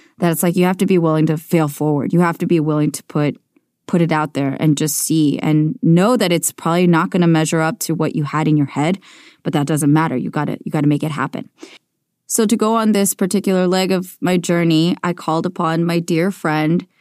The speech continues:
very talented creative, and my brother from another mother, Scott Seisesena. And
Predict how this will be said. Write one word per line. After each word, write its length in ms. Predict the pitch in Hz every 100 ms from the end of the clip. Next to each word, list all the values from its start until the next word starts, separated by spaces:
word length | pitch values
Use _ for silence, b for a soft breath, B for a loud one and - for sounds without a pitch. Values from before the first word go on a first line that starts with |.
| B B -
very 240 | 170 170
talented 480 | 175 - 160 170 170
creative, 640 | - 190 165 156 156 156 - -
and 300 | 151 147 151
my 180 | 165
brother 300 | 151 156 151
from 160 | 151 156
another 260 | 156 151 170
mother, 460 | 156 143 147 156 b b b -
Scott 420 | - - 175 -
Seisesena. 840 | - 165 165 180 156 147 151 180 B B B B -
And 560 | 175 175 175 175 190